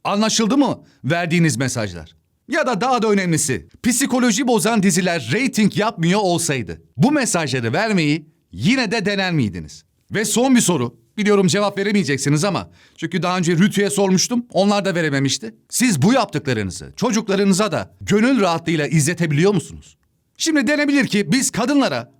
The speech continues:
başka çareler olduğunu da gösterdik. Hayır efendim, siz dizilerde resmettiğiniz erkekler kadar güçlüsünüz demek yerine erkeklerden kaçmayı öğrettiniz.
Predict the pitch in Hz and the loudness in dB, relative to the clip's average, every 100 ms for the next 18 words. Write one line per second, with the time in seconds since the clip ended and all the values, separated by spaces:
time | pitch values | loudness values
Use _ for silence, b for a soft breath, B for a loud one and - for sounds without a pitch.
0 | _ 110 165 240 - 277 - 190 202 233 | _ -4 -2 -2 -2 -2 -2 0 0 0
1 | 254 226 214 196 220 269 269 214 - 156 | 2 2 4 4 4 2 0 -2 -4 -6
2 | 110 - _ - 269 285 160 123 101 - | -6 -10 _ -4 0 0 0 -2 -2 0
3 | 254 240 - b b b 131 208 233 220 | 0 -2 -8 b b b -2 0 0 -2
4 | 175 156 220 180 190 175 160 160 170 190 | -2 -2 -2 -2 -4 0 0 2 0 -4
5 | 190 208 185 269 220 190 160 147 214 - | -4 -4 -2 -4 -2 -2 -2 2 2 2
6 | 277 208 156 135 180 220 262 208 170 170 | 0 0 0 -2 -2 -2 -2 -2 -2 -2
7 | 233 _ - 180 202 240 233 214 202 156 | -4 _ -8 -6 -2 -4 -4 -4 -4 -4
8 | 131 - 196 - 160 180 202 180 123 - | -6 -4 -4 -2 0 2 4 2 0 -6
9 | 69 - | -16 -18